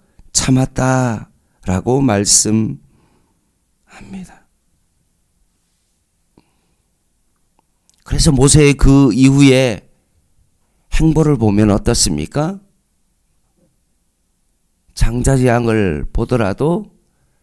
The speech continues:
믿음으로 유월절 어린 양의 예식을 행하고 믿음으로 홍해를 건너고 그리고 여리고를 그렇게 믿음으로 돈 이유가 바로 거기에 있는 것입니다.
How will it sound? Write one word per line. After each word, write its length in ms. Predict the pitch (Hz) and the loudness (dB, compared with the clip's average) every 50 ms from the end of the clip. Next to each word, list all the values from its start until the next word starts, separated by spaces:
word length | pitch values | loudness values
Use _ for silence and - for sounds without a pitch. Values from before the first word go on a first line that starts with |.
| _ _ _ _ _ _ _ | _ _ _ _ _ _ _
믿음으로 540 | - - 110 - - 160 156 151 156 160 156 | -6 -2 2 2 4 4 4 4 2 2 2
유월절 880 | 135 117 120 127 131 139 139 139 139 - - 139 135 131 131 135 - _ - | 2 2 2 2 4 2 2 0 -2 -2 -2 -2 0 0 -2 -4 -6 _ 0
어린 300 | 131 139 135 135 139 131 | 2 2 2 2 0 0
양의 400 | 123 110 107 110 120 123 120 101 | 0 0 -2 -2 -4 -4 -2 -2
예식을 520 | 95 107 107 104 - - - 113 113 110 | -2 -2 -2 -4 -6 -6 -4 -4 -2 -2
행하고 720 | 107 101 92 95 98 101 - 143 165 175 214 208 - _ _ _ _ _ _ _ _ _ _ _ _ _ _ _ _ _ | -2 -2 -2 -2 -2 -2 0 2 2 2 0 -4 -12 _ _ _ _ _ _ _ _ _ _ _ _ _ _ _ _ _
믿음으로 480 | - 139 143 160 160 156 156 156 156 147 | -4 -2 0 0 2 2 2 2 2 2
홍해를 480 | 123 151 147 151 147 143 139 147 151 | 4 4 4 4 2 2 0 -2 -4
건너고 880 | - 123 117 113 117 120 120 120 120 110 135 165 185 214 247 233 - _ _ _ _ _ _ _ _ _ _ _ _ _ _ _ _ _ _ | -2 0 2 2 4 4 2 2 2 2 2 2 2 2 0 -4 -12 _ _ _ _ _ _ _ _ _ _ _ _ _ _ _ _ _ _
그리고 400 | - - 127 117 - 117 120 113 | -8 -8 -6 -6 -4 -4 -2 -2
여리고를 800 | 110 110 120 127 143 139 143 139 143 156 180 196 208 240 - - _ _ _ _ _ _ _ _ _ _ _ _ _ | 0 0 0 0 0 2 4 4 6 6 6 6 4 2 -4 -14 _ _ _ _ _ _ _ _ _ _ _ _ _
그렇게 760 | - - 202 196 190 - - - 175 170 170 175 180 170 - - _ _ - | -2 0 0 0 0 0 2 4 4 4 4 2 0 -4 -10 -18 _ _ -18
믿음으로 600 | - 95 117 156 156 175 160 151 139 139 143 147 151 | -4 2 2 4 6 6 6 4 4 2 2 0 0
돈 380 | - - 131 135 143 147 147 - | 2 2 2 4 6 4 4 4
이유가 460 | 98 131 135 139 147 139 139 147 139 | 2 2 2 4 4 4 4 2 2
바로 500 | 104 110 101 101 131 151 175 180 175 - _ _ _ _ | 4 2 2 4 4 4 4 2 0 -6 _ _ _ _
거기에 680 | - - 117 120 117 123 127 120 120 117 120 117 110 87 - | -8 -6 -6 -4 -4 -4 -2 -2 0 0 -2 -2 -4 -2 0
있는 520 | - 104 98 95 98 110 117 123 120 - | 2 2 4 2 2 0 0 -2 -4 -4
것입니다. 580 | - - 95 - - 69 78 73 - - - | -6 -6 -6 -6 -6 -6 -8 -8 -12 -14 -20